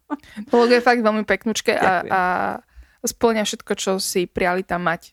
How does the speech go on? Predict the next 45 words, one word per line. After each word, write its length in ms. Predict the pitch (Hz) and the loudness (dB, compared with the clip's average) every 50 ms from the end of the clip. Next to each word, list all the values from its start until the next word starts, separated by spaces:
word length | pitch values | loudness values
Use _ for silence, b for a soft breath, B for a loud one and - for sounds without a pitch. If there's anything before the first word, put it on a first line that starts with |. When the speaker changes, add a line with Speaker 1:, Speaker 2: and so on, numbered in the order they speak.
| _ _ | _ _
Speaker 1:
to 160 | _ - 180 170 | _ -12 -10 -10
musím 320 | 165 - 180 175 - - | -10 -10 -12 -14 -14 -12
povedať, 540 | 170 - - - 170 175 175 180 - - - _ | -10 -6 -6 -4 -4 -4 -6 -8 -10 -14 -20 _
lebo 200 | - 233 190 208 | -12 -10 -6 -4
si 100 | - - | -2 -2
ma 100 | 208 180 | -2 -2
testovala 520 | - - 208 - - - 190 175 175 175 | 0 0 -2 -2 0 -2 0 0 0 -2
na 100 | 180 180 | -2 -4
tom 180 | 185 - 185 180 | -4 -6 -4 -2
logu, 220 | 175 175 180 175 | 0 0 2 2
Speaker 2:
Áno. 80 | 180 208 | 2 2
Speaker 1:
že 100 | 214 170 165 | 2 2 2
či 140 | 180 - - | 0 -4 -6
tam, 220 | - - 208 196 208 | -4 -4 -4 -4 -2
čo 120 | - - | -2 0
tam 200 | 226 - 226 220 | 0 2 0 0
vidím 340 | 220 226 208 185 220 226 208 | 0 -2 -2 0 2 2 4
a 80 | 190 180 | 4 4
ja 60 | 190 | 4
som 120 | - 247 | 4 4
tam 140 | 226 185 190 | 4 2 2
videla 220 | 220 208 196 185 | 4 4 4 2
všetko, 340 | 180 - - 233 220 - - | 2 2 0 -2 -2 -2 -4
čo, 200 | 208 - - - 277 254 - B B B B 240 240 | -4 0 2 4 4 2 2 B B B B -4 -2
čo 160 | - - 269 | -2 0 0
tam 180 | 247 - 233 233 | 2 2 2 2
bolo 220 | 214 220 214 208 220 | 2 2 2 2 0
vyžiadané, 520 | 214 220 - 247 220 202 190 190 190 190 | -2 -2 0 0 2 2 2 0 -2 -2
takže 280 | 190 - 196 196 202 202 | -4 -4 -6 -6 -6 -8
to 120 | - - | -6 -2
je, 140 | 180 180 180 180 - 247 254 262 247 _ | -2 0 0 -2 -4 -6 -10 -12 -8 _
takže 240 | - 226 196 202 175 | -4 -2 0 0 0
logo 220 | 175 180 185 185 | 0 -2 -2 -2
je 80 | 180 180 | -4 -4
fakt 180 | - - - | -6 -8 -12
super. 380 | - - 196 - 214 233 262 285 - b b b b b b b b b b b | -12 -10 -4 -2 0 0 0 -2 -6 b b b b b b b b b b b
No, 200 | b 226 226 226 220 220 226 226 220 220 220 226 220 - - | b 2 2 4 4 4 2 2 2 0 -2 -4 -6 -8 -6
čo 140 | - - 285 | -2 -2 0
si 120 | - 302 | 0 0
ešte 120 | 277 - | 0 0
povieme 400 | 285 - 277 277 277 269 262 262 254 254 247 247 247 247 254 202 - - | 0 2 2 4 4 4 4 4 4 4 2 2 2 2 0 0 -2 -4
k 140 | 226 233 254 247 240 240 | -4 -2 2 2 4 4
Menzes 280 | 240 247 254 254 247 | 4 2 2 2 0
podcastu, 480 | - - 214 214 - - 214 - - - | -2 -2 -4 -2 -2 -2 -4 -4 -2 -4
Anita? 460 | 202 196 202 196 - 185 196 196 196 | -4 -4 -4 -2 0 0 0 0 -4